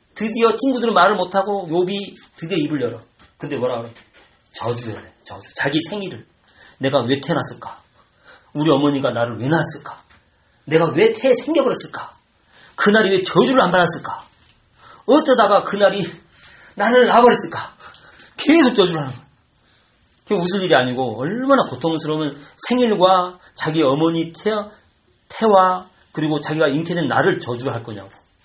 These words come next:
얼마나 비참한가. 근데 그것들을 그렇게 고통 가운데 있으면서 자기 재산 다 날라갔지, 자녀들 다 죽었지, 부인도 저주하고 죽어라 그러면서 자살해버리라 그러면서 가버렸지.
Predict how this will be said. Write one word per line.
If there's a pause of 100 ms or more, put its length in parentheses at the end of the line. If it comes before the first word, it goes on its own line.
얼마나
비참한가. (640)
근데
그것들을 (180)
그렇게
고통
가운데
있으면서
자기
재산
다
날라갔지, (220)
자녀들
다
죽었지, (140)
부인도
저주하고
죽어라
그러면서
자살해버리라
그러면서
가버렸지.